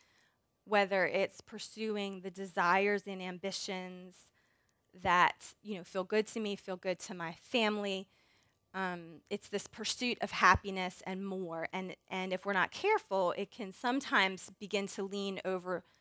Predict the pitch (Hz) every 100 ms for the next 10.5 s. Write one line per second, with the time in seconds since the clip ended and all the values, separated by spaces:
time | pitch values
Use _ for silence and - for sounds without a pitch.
0 | _ - 208 208 180 196 - 170 165 _
1 | _ _ _ - 196 170 - 226 190 185
2 | - 160 165 170 165 - 175 160 196 269
3 | 294 277 185 - 175 175 - 170 - -
4 | 226 185 - 170 - _ _ _ _ _
5 | 185 202 190 - 339 294 202 202 185 185
6 | 196 - 220 294 339 214 180 - 202 196
7 | 175 165 - 508 - 151 240 _ _ _
8 | _ - 202 202 185 240 320 165 147 -
9 | - - - 190 208 202 180 180 185 196
10 | 240 190 - 277 -